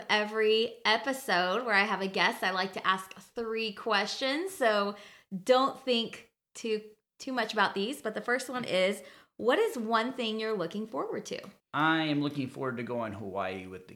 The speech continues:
Speaker 2: kids, uh, over the summer.
Speaker 1: Mm-hmm.
Speaker 2: I, I remember going
Speaker 1: Do
Speaker 2: to
Speaker 1: I
Speaker 2: Haw-
Speaker 1: get to go?
Speaker 2: Yeah, yeah.
Speaker 1: <laughs>
Speaker 2: We, uh, we, we went to, last time we went to Hawaii was on our honeymoon,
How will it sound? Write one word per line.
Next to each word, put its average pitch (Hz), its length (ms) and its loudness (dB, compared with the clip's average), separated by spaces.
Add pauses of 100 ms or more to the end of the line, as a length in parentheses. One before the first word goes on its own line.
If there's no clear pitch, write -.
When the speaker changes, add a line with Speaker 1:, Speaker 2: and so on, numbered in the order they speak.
Speaker 2:
kids, 90 680 -12 (120)
uh, 95 500 -10
over 98 200 -10
the - 140 -14
summer. - 520 -12
Speaker 1:
Mm-hmm. 180 440 -10 (380)
Speaker 2:
I, 104 120 -8 (200)
I 117 40 -2
remember 131 320 -4
going 120 140 -4
Speaker 1:
Do 214 40 0
Speaker 2:
to 208 60 2
Speaker 1:
I 202 80 6
Speaker 2:
Haw- 202 60 2
Speaker 1:
get 220 100 -4
to 240 80 -4
go? 247 160 -2 (320)
Speaker 2:
Yeah, 170 160 -2
yeah. 233 260 2
Speaker 1:
<laughs> - 60 -10 (680)
Speaker 2:
We, 131 280 -2
uh, 123 300 2
we, 131 380 -4
we 139 140 -4
went 147 180 2
to, 135 220 0
last 143 300 4
time 170 100 4
we 156 60 4
went 151 140 2
to 156 100 2
Hawaii 143 320 8
was 139 180 2
on 139 140 2
our 147 100 6
honeymoon, 160 680 4